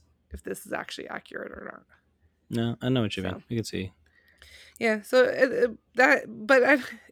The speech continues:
Speaker 1: you know what's funny is when I read the article and same thing, it made me laugh that it got brought into virtual care, 'cause honestly, I don't feel like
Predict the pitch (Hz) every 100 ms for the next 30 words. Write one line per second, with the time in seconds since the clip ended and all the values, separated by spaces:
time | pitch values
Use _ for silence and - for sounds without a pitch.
0 | _ 240 285 277 - 226 226 226 202 214
1 | 208 214 _ _ _ _ - 220 220 208
2 | 190 196 185 190 190 190 185 180 - -
3 | 190 190 180 170 180 208 240 269 196 185
4 | - 190 190 - 190 196 196 180 180 196
5 | 185 185 180 190 - 185 196 196 190 190
6 | 208 220 202 190 190 190 - 190 180 175